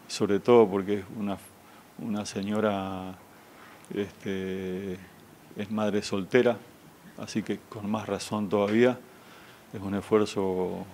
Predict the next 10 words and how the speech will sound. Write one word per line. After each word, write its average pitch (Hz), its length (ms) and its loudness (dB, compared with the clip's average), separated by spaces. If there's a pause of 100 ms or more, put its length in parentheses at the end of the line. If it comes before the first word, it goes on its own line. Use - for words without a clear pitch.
(460)
muy 110 240 2
grande 110 280 0
que 95 60 -2
estuvo 110 300 2
haciendo 117 400 0
para 101 180 2
mantenerse 98 640 -4
siempre 101 340 -4
al 98 140 -4
día. 117 240 0